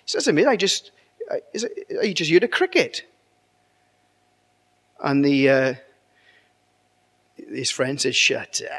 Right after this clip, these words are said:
up! Don't you having a laugh?" He said, "You, you're just trying to wind me up." He said, "I just heard a cricket." He said, and he went across to the plant, and there, behold, was a little cricket on, on the plant. And, uh, he said, "I'm amazed."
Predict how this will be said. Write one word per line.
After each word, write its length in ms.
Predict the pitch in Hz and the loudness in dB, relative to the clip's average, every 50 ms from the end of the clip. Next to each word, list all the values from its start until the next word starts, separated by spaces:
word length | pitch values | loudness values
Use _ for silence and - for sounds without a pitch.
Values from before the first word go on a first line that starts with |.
| - - 73 80 | -12 -12 -12 -12
up! 180 | - _ - - - - _ - | -14 _ -18 -20 -20 -20 _ -8
Don't 340 | 139 131 143 143 127 - | -6 -4 -4 -4 -6 -6
you 140 | 151 139 135 | -2 -2 0
having 220 | 139 127 123 127 135 | 0 0 0 4 4
a 80 | 147 | 4
laugh?" 480 | 156 175 190 208 214 214 220 208 196 - | 6 8 8 8 8 8 8 8 6 4
He 100 | 180 160 | 2 2
said, 220 | - - 143 131 | 4 4 4 4
"You, 100 | 151 151 - - - | 2 -2 -2 -6 -10
you're 100 | - - | -6 2
just 200 | 175 180 175 170 | 4 4 4 8
trying 160 | - 190 175 175 | 8 8 8 8
to 60 | 175 | 8
wind 360 | 165 160 180 180 180 185 185 | 8 8 8 8 8 8 8
me 100 | 196 220 | 8 8
up." 300 | 262 233 - - - - | 8 6 4 2 -2 -6
He 80 | 196 165 | -2 4
said, 240 | - 247 269 254 - - | 6 6 6 6 4 4
"I 120 | 339 381 | 4 6
just 220 | 403 415 403 - - | 6 6 6 6 4
heard 140 | 170 156 156 | 2 2 2
a 60 | - | 0
cricket." 260 | - 381 339 285 - - - - - - - - | -2 -2 -4 -4 -6 -10 -14 -20 -20 -20 -8 -4
He 80 | - | -2
said, 180 | 254 - - - - _ - - - - - | -2 -2 -2 -4 -6 _ -20 -18 -10 -6 -2
and 160 | - 208 208 208 | -2 0 0 0
he 100 | 208 190 | 2 6
went 180 | 180 220 220 | 6 6 6
across 260 | 233 220 - 214 190 - | 6 6 6 4 4 4
to 80 | - | 2
the 60 | 185 | -2
plant, 300 | - - - 165 175 - | 2 4 4 4 4 4
and 140 | - 165 156 | 2 0 2
there, 300 | 156 208 214 233 240 226 | 6 8 10 10 10 8
behold, 680 | 185 - - 156 175 170 139 - - 233 233 208 185 | 6 2 -4 -6 -4 -4 0 4 6 8 8 8 8
was 160 | - 170 160 175 | 6 4 4 6
a 60 | 170 | 6
little 200 | 185 233 233 220 | 8 8 8 6
cricket 520 | - - - 294 - - 214 131 - - - _ _ _ _ - - _ _ _ | 4 4 4 4 4 4 2 0 -2 -6 -12 _ _ _ _ -20 -20 _ _ _
on, 160 | - 185 185 - - | 2 2 2 4 4
on 180 | 196 196 208 | 4 4 4
the 80 | 208 202 | 4 2
plant. 520 | - - 294 320 285 180 - - - - - _ _ _ _ _ _ _ _ _ _ _ _ _ _ _ _ _ _ _ _ _ _ _ _ - | 4 6 6 6 6 6 2 -4 -8 -10 -10 _ _ _ _ _ _ _ _ _ _ _ _ _ _ _ _ _ _ _ _ _ _ _ _ -6
And, 300 | - 165 156 151 139 131 | -4 -2 -2 -2 0 2
uh, 300 | 147 143 139 139 139 127 - - - _ | 4 4 4 2 0 -2 -6 -10 -18 _
he 120 | - 165 151 | -12 -6 -4
said, 240 | - - 147 131 | -2 0 0 0
"I'm 140 | 131 131 131 | 0 -2 -2
amazed." 680 | 127 127 139 151 156 147 135 113 101 98 - - - | -2 0 0 2 2 0 -2 -4 -8 -10 -10 -10 -12